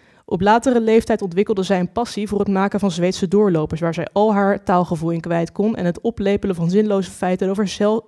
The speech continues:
over pijlstaartroggen, waar ze al haar voldoening uit haalde. Jannie heeft altijd hard gewerkt voor de zaak van haar en Herbert, die ondertussen overgenomen is door,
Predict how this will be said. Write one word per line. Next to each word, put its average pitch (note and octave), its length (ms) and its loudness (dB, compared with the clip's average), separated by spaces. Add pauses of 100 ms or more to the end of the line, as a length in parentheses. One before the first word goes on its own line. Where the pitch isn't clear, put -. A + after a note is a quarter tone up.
(160)
over G3 240 0
pijlstaartroggen, F3+ 840 -2
waar F#3 120 -2
ze - 80 -6
al G#3 180 0
haar G3+ 100 0
voldoening F#3+ 420 -2
uit E3 160 -4
haalde. D3+ 400 -6 (840)
Jannie F3+ 260 4
heeft F#3 140 0
altijd E3+ 200 0
hard F3 200 -2
gewerkt F#3+ 400 2
voor F#3+ 100 -6
de F3 80 -2
zaak F#3 320 2
van E3+ 140 -2
haar E3 200 -2
en D#3+ 100 -2
Herbert, D#3+ 420 0
die F#3 120 -6
ondertussen F3+ 460 0
overgenomen F#3+ 680 4
is F#3 100 0
door, F3+ 200 -4